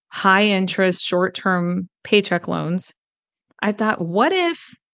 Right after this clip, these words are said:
that company actually, they, they kept doing the business that they do, but they adopted a platform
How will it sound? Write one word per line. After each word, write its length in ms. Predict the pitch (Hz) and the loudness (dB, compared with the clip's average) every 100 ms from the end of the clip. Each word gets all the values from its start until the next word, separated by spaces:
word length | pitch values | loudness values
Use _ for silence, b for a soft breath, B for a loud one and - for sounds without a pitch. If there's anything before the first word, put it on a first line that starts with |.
| - | -2
that 300 | 208 233 - | 0 0 -2
company 920 | - 247 262 254 202 180 170 185 220 _ _ _ _ _ _ _ | -2 0 0 -2 -2 -2 -2 -2 -4 _ _ _ _ _ _ _
actually, 920 | 214 247 262 - 240 220 208 202 196 - _ _ _ _ | 2 2 0 -2 0 2 2 0 -2 -8 _ _ _ _
they, 220 | 208 233 | 2 2
they 160 | - 240 | 4 0
kept 320 | 214 294 349 _ | 2 0 -2 _
doing 280 | 185 233 311 | -2 0 2
the 80 | 226 | 2
business 340 | 190 196 196 | 0 0 -2
that 160 | - 185 | -4 -4
they 240 | 180 170 - | -2 -4 -6
do, 580 | - 262 214 165 220 269 - _ _ - | -2 2 2 2 0 -4 -12 _ _ 0
but 500 | 254 294 202 202 - b b b | 2 4 2 -2 -8 b b b
they 160 | 226 220 | 0 2
adopted 520 | 202 208 240 240 269 | 4 4 4 0 -4
a 60 | 202 | -4
platform 920 | - 196 220 - - 190 185 190 | 0 0 0 -2 -2 0 0 0